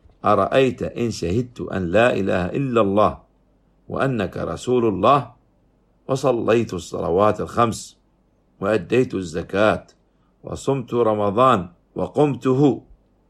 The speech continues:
وصمت رمضان وقمته، فممن أنا؟' قال: 'من الصديقين والشهداء.'"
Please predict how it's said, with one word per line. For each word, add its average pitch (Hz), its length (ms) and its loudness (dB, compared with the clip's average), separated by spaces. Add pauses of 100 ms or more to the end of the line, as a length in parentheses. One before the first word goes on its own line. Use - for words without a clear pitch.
(480)
وصمت 98 400 -4
رمضان 92 600 2 (200)
وقمته، 143 840 2 (600)
فممن 151 520 2
أنا؟' 110 440 0 (1900)
قال: 113 260 -2
'من 95 120 -4
الصديقين 98 800 -4
والشهداء.'" 80 960 -6